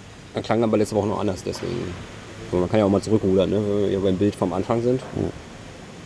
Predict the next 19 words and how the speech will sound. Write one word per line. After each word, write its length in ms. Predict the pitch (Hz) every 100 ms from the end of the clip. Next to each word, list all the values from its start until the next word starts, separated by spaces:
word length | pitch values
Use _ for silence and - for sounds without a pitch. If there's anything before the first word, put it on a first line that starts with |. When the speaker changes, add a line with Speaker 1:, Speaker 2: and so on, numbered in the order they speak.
| - -
Speaker 1:
Ähm, 640 | 117 117 117 120 123 120 117
danach 380 | 113 113 143 -
ging's 300 | 143 139 -
um 260 | 131 120 117
den 200 | 113 107
Plan 680 | - 98 101 127 156 165
der 260 | 147 139 131
Regierung, 800 | 117 98 113 139 151 151 151 147
das 220 | 120 -
Verunglimpfen 1000 | - 110 127 151 190 131 131 180 - 170
von 240 | 151 135 104
ausländischen 840 | 107 139 156 131 131 135 127 120
Fahnen 580 | 107 - 107 127 143 139 - - -
unter 240 | 117 113 113
Strafe 360 | - 90 98
zu 140 | 92 85
stellen. 260 | - - -
Speaker 2:
Mhm. 420 | 104 98 90 92 113 - - - -
Speaker 1:
Ja? 160 | 104